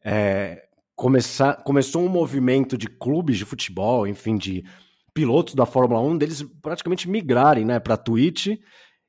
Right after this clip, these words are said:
E era um cenário que vocês já dominavam, né? Fala assim, pô, a gente sabe do, né, do,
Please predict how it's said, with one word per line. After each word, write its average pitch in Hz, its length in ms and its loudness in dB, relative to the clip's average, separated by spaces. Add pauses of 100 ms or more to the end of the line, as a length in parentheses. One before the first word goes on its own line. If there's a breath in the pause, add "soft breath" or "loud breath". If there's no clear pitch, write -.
(120)
E 208 420 0
era 226 160 4
um 254 60 2
cenário 175 480 0
que 220 320 -6
vocês 180 440 -2
já 208 120 -2
dominavam, 180 680 0
né? 127 200 -2
Fala 151 160 -4
assim, 143 100 -8
pô, 180 160 0
a 120 40 4
gente 131 180 -4
sabe 170 340 0
do, 117 320 -2
né, 120 220 -2
do, 107 260 -8